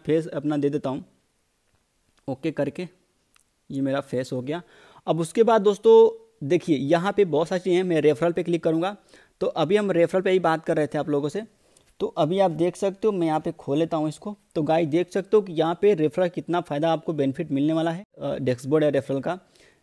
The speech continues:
यहाँ पे आप देख सकते हो ये आपका कितना फ्रेंड्स जुड़े हैं आपके साथ, कितना आपको मिला पैसा, वो सब कुछ यहाँ पे शो करेगा। ये आपका रेफरल लिंक है, इसको क्लिक करके आप किसी को भी ज्वाइन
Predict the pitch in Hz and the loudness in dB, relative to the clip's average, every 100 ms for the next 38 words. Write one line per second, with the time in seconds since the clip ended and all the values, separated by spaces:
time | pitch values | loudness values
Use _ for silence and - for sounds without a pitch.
0 | - 127 131 131 123 135 - 131 143 170 | -10 -6 -4 -4 -2 -2 -4 -6 -6 -8
1 | - - 131 131 127 123 - 127 127 139 | -12 -10 -4 -2 -2 -4 -8 -8 -6 -4
2 | 135 127 117 131 131 131 123 131 135 123 | -2 -2 -2 -2 -2 -4 -4 -2 0 -2
3 | 123 131 127 - 127 135 127 131 - _ | -6 -6 -8 -10 -8 -6 -6 -8 -14 _
4 | _ _ _ 120 120 139 131 127 127 127 | _ _ _ -8 -6 -2 0 0 0 -2
5 | 123 135 131 131 123 - 131 120 117 113 | -2 -2 -4 -4 -8 -8 -10 -10 -8 -6
6 | 123 139 143 123 117 123 120 120 123 127 | -4 -2 0 0 0 0 0 0 -2 0
7 | 135 147 147 127 131 - 139 175 214 _ | -2 -4 -6 -4 -4 -2 -4 -4 -10 _
8 | _ _ _ 123 123 143 165 165 165 131 | _ _ _ -10 -6 -6 -2 -2 0 0
9 | 123 | -2